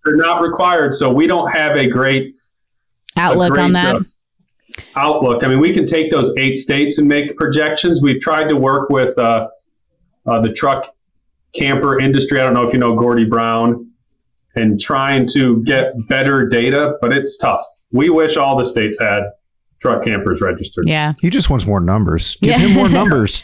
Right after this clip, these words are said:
Speaker 1: It's more numbers. That's it.
Speaker 2: <laughs> What about used units? I know they're going crazy. I mean, like, we know as far as a dealership, they're going crazy. Do you have numbers for used units?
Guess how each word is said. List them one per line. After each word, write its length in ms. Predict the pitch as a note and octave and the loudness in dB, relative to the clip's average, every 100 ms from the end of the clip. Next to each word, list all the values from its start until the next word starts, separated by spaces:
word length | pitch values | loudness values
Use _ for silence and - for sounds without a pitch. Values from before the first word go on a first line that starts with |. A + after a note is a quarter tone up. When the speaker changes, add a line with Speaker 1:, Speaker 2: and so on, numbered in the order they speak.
| - | -8
Speaker 1:
It's 160 | - E3 | -4 -2
more 140 | E3+ | 0
numbers. 440 | D#3+ F#3 A2+ F#2+ - | 0 0 0 -2 -4
That's 180 | A#2+ | -2
it. 220 | F3+ F3 - | 0 0 0
Speaker 2:
<laughs> 600 | A#2 G#3 - G#3 G3 G3+ | 2 4 2 0 0 0
What 120 | G#3 | 2
about 220 | - D#4+ A#3+ | 2 2 2
used 380 | G#3 B3 A3+ | 2 4 2
units? 640 | F3+ D#3+ A#2+ - - - - - | 2 0 -2 -4 -2 -2 -4 -2
I 120 | E3+ | 0
know 380 | E3+ E3 E3 E3 | 2 2 2 0
they're 400 | D#3 F3+ G3 G3 | 0 0 2 0
going 520 | F#3 E3+ G3+ G#3+ G#3+ | 0 2 2 2 2
crazy. 380 | G#3 G3 F#3+ F3+ | 2 2 2 2
I 80 | E3 | 0
mean, 140 | F3 | 0
like, 200 | D#3 C#3 | 0 0
we 220 | E3 G#3 | 0 2
know 340 | G3 D#3 C#3+ D#3+ | 2 2 2 0
as 180 | D#3+ | 0
far 140 | - D#3 | -2 -2
as 120 | D3+ | -2
a 40 | |
dealership, 500 | D3+ E3+ F3 D3+ D#3 | 0 0 0 0 -2
they're 100 | D3+ | -2
going 240 | D3 C#3+ C#3 | -2 -2 -2
crazy. 460 | D#3 C#3+ D3+ D#3+ - - - | 0 -2 0 -2 -6 -16 -4
Do 80 | E3 | 0
you 220 | D#3+ F#3 | 2 2
have 180 | F3 F3 | 2 2
numbers 380 | F3 E3+ F3+ E3+ | 2 2 2 0
for 160 | F#3+ | 0
used 360 | F3 D#3+ F3 E3+ | 2 2 2 0
units? 480 | A3 A#3 C#4 - | 0 0 -2 -6